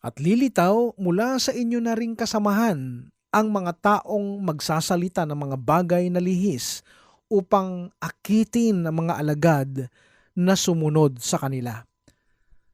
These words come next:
Kaagapay sa daigdig na ito, matatagpuan ang dalawang uri ng tao, ang mga anak ng Diyos at ang mga anak ng dyablo. Magkakasamang namumuhay sa daigdig ang dalawang uri ng mga taong ito.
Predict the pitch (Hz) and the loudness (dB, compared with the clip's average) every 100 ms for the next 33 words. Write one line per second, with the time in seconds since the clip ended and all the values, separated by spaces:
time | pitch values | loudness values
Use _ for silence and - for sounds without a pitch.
0 | _ - 233 277 277 262 233 202 214 175 | _ 0 4 4 4 0 0 0 0 0
1 | 208 185 214 202 165 156 165 185 190 165 | 0 0 -2 0 0 0 0 2 0 -2
2 | 156 180 185 165 151 156 151 151 - 180 | -2 -2 -2 -2 0 2 2 0 0 0
3 | 170 151 151 147 127 113 127 113 _ _ | 0 -2 -8 -8 -10 -8 -10 -12 _ _
4 | _ _ _ _ _ 180 170 160 160 156 | _ _ _ _ _ 0 0 0 -4 -2
5 | 175 - 202 208 185 165 175 - 170 - | -2 -2 -2 -2 2 2 2 -2 -6 -2
6 | 196 185 185 160 165 - 165 151 135 135 | 0 0 -2 -4 -4 -4 -6 -4 -4 -4
7 | 107 107 104 - _ _ _ _ _ _ | -6 -10 -14 -20 _ _ _ _ _ _
8 | _ 175 170 214 214 - 220 220 214 208 | _ -4 0 0 0 2 2 2 2 2
9 | 180 170 196 214 220 220 208 170 160 151 | 2 4 4 4 4 4 2 2 0 0
10 | 143 208 226 214 165 - 202 190 202 202 | 0 0 2 -2 -6 -6 -2 0 2 4
11 | 196 185 247 226 175 175 180 180 - 175 | 2 0 2 2 2 0 -2 -2 0 0
12 | 170 180 170 147 | 0 -4 -6 -8